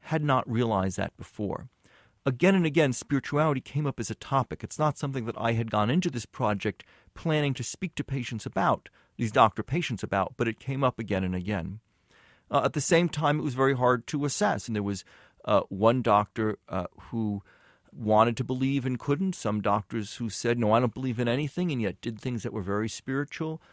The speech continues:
and some doctors who I thought were very spiritual, even though they said they weren't.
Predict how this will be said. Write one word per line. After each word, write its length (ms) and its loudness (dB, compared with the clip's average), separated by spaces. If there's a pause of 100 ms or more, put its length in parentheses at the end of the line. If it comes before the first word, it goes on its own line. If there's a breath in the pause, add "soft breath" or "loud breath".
(320 soft breath)
and 340 -2
some 260 -2
doctors 560 0
who 460 -4
I 100 2
thought 200 -2
were 100 -2
very 240 0
spiritual, 840 -4
even 220 -6
though 100 -2
they 100 0
said 180 -2
they 80 0
weren't. 420 0